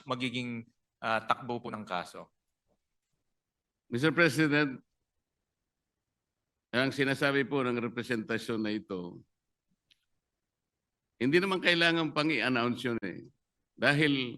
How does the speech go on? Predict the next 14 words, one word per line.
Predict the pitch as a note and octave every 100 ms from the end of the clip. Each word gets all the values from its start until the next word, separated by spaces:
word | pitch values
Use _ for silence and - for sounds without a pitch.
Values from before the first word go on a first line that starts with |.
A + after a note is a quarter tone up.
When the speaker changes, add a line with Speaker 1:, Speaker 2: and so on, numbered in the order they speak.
| -
Speaker 2:
magkakaroon | B2 E3+ C#3+ D3+ D3+
lang | C3+ C3+ C3
po | C3
ng | A#2 A2+ A2
pagdududa | A2+ G#2+ A2 A2+ G#2+ A2 A2 F#2+ E2 _ _ _ _ _ _ _ -
ang | A2 A2+ A#2
ating | A#2+ A2+
mga | G#2+ G#2+
mamamayan, | G#2+ A2 A2+ C3 A2+ G#2
lalong-lalo | C3 C4 C#4 C#4 G3+ E3 E3+
na |
po | D#3+ A#2+ A2
yung | B2+ A#2+
mga | A#2+